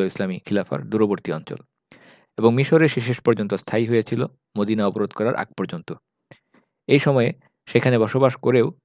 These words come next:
কুফা, বাসরা ইত্যাদি এলাকায় তার যে অনুসারী ছিল, তাদের সঙ্গে গোপনে সে নিয়মিত পত্র বিনিময় করত এবং মিথ্যাচার করত।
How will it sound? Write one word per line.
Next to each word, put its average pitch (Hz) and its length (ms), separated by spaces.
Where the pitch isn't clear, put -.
কুফা, 120 300
বাসরা 110 300
ইত্যাদি 104 320
এলাকায় 101 340
তার 95 180
যে 98 180
অনুসারী 117 340
ছিল, 117 200
তাদের 110 220
সঙ্গে 117 240
গোপনে 123 360
সে 117 160
নিয়মিত 117 380
পত্র 113 280
বিনিময় 117 340
করত 113 240
এবং 92 220
মিথ্যাচার 98 400
করত। - 220